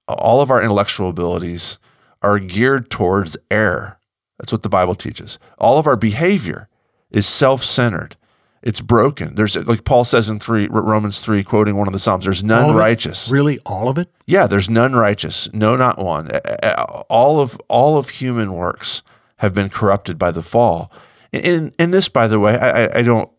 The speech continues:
Speaker 1: I don't know how much hard I have to argue for this, but if any unbelievers are listening, I, I would just say you don't really have to have the Bible to understand this. If you just look at the news,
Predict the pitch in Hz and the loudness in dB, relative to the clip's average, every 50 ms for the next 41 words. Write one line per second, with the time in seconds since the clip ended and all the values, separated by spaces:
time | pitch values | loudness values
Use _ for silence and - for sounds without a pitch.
0 | _ _ _ - - - - 110 113 92 92 95 92 107 101 104 104 - - - | _ _ _ -8 -6 -2 -2 0 0 0 -2 -2 -2 -2 0 0 0 -2 -2 0
1 | 113 113 107 95 95 95 110 107 - - - - 107 120 117 110 92 - 90 85 | 0 2 2 4 2 2 2 0 2 2 2 2 2 2 2 -2 -4 -4 -4 -4
2 | 90 98 - - 107 98 92 92 104 104 101 92 92 92 87 90 87 87 98 107 | -2 -4 -4 -2 -4 -4 -2 -2 -2 -4 -2 -2 -4 -4 -4 -6 -4 -2 -2 -2
3 | 113 113 98 92 90 90 90 90 - - 101 90 87 85 _ - - _ _ _ | 0 -2 -2 -2 -4 -4 -4 -4 -4 -6 -8 -10 -10 -12 _ -20 -20 _ _ _
4 | _ _ _ _ _ - - - - - 87 104 113 110 98 98 113 107 - - | _ _ _ _ _ -12 -12 -10 -10 -4 0 2 2 2 2 2 0 -2 2 2
5 | 120 104 104 107 - 95 117 110 127 107 123 131 127 107 95 110 120 131 123 - | 4 4 4 2 2 0 0 0 0 2 2 2 2 2 2 0 0 0 0 -2
6 | 117 107 110 107 104 95 92 92 80 85 80 87 98 110 110 98 - - 131 131 | -2 0 2 2 0 0 -2 -4 -2 0 0 2 2 2 0 0 -2 -2 -2 -4
7 | 131 - - 113 123 131 131 135 139 - - 92 87 104 98 101 98 - - 85 | -6 -6 -6 -8 -8 -8 -8 -8 -10 -8 -8 -8 -8 -6 -6 -4 -6 -6 -8 -10
8 | 87 95 104 - 107 92 - 90 90 90 90 85 82 80 78 82 87 82 - - | -6 -6 -6 -6 -6 -10 -10 -10 -8 -6 -6 -4 -4 -4 -6 -8 -10 -14 -16 -18